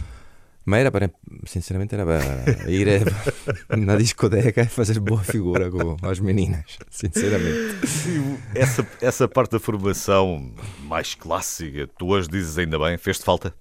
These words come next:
Speaker 1: Sim, sim, sim, graças a Deus. Eh, ti-, eu tinha esta professora de dança lá no, na es-, na escola do bairro, ela vinha de, da balé clássico, por isso obrigou-me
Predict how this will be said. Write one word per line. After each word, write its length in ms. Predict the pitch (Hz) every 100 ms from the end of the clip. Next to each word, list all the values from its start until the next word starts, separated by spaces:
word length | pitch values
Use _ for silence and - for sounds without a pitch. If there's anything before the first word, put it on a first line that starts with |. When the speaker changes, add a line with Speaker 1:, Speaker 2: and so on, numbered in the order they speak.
| -
Speaker 1:
Sim, 240 | - 73 64 - -
sim, 220 | - 67
sim, 160 | - 57
graças 340 | 73 73 82
a 60 | 78
Deus. 500 | 67 65 67 - - -
Eh, 200 | 73 67 50 -
ti-, 120 | 87
eu 80 | - - -
tinha 580 | 92 90 85 73 76 71
esta 380 | 87 - 87 82
professora 420 | - 71 - 90
de 80 | 87
dança 400 | 82 85 85 113
lá 220 | 92 71
no, 340 | 71 69 64
na 180 | 62 64
es-, 120 | 65 - 55
na 120 | 65
escola 260 | - - 67
do 120 | 67
bairro, 340 | 71 73 92 101 - - - -
ela 160 | 85 78
vinha 300 | 95 98 98
de, 260 | 90 85
da 180 | 78 80
balé 220 | 76 78
clássico, 480 | - 65 65 - - _ _ _ _ _ -
por 120 | 82
isso 200 | 80 -
obrigou-me 580 | 78 82 80 80 87 117